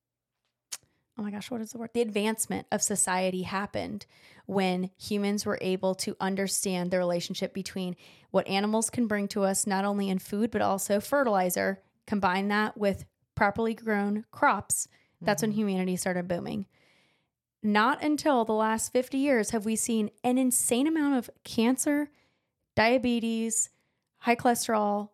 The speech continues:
Speaker 1: heart disease, which is the number one killer of Americans, heart disease, than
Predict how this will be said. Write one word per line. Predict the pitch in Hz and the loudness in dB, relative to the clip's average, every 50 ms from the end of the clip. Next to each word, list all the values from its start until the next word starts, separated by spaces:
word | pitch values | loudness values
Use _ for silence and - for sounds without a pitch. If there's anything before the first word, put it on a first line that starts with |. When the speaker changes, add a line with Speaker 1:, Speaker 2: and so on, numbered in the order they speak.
| _ | _
Speaker 1:
heart | _ - - - 262 285 294 285 | _ -16 -2 2 4 4 4 2
disease, | 269 214 202 196 196 202 - | 0 0 2 2 2 2 2
which | 226 214 - - | 0 -4 -4 -4
is | 196 202 | -4 -2
the | 196 | 0
number | 196 202 202 214 226 233 | 0 2 0 2 2 2
one | 233 233 233 | 2 2 0
killer | 226 - 226 214 214 214 208 | 0 0 0 0 2 2 0
of | 202 202 | 0 -2
Americans, | 208 208 208 220 226 214 214 - 175 170 175 185 190 - - - _ _ _ | -2 0 0 2 0 0 -2 -2 -2 -2 -2 -2 -2 -4 -6 -8 _ _ _
heart | - - 247 240 247 | 0 0 0 2 0
disease, | 190 175 175 175 156 165 190 - - - _ _ _ _ _ _ _ _ _ _ _ _ - | -2 -6 -4 -4 -6 -6 -6 -8 -10 -14 _ _ _ _ _ _ _ _ _ _ _ _ -4
than | 202 214 208 202 196 190 | 0 2 2 2 2 -2